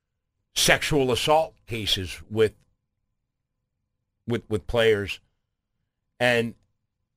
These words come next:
Ed Orgeron was named in a Title nine lawsuit last year in twenty twenty. In the lawsuit, it said he mishandled a rape allegation.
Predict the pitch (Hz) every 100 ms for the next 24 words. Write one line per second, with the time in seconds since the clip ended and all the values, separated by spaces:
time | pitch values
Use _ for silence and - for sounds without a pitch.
0 | _ _ _ _ 143 156 147 208 147 135
1 | 117 117 117 113 - 110 120 95 113 156
2 | 185 135 127 135 123 117 104 - 135 160
3 | 151 131 127 139 143 127 120 147 170 -
4 | - 107 104 _ _ _ _ _ - 131
5 | 143 143 - 143 170 143 110 104 - 131
6 | 139 120 - 139 156 107 - _ _ _
7 | _ _ _ _ _ _ _ _ _ 139
8 | 147 135 123 160 160 - 127 113 107 -
9 | 117 110 92 143 127 135 151 - 147 151
10 | 113 110 - 113 110 101 160 180 - 101
11 | 87 85 87 73 -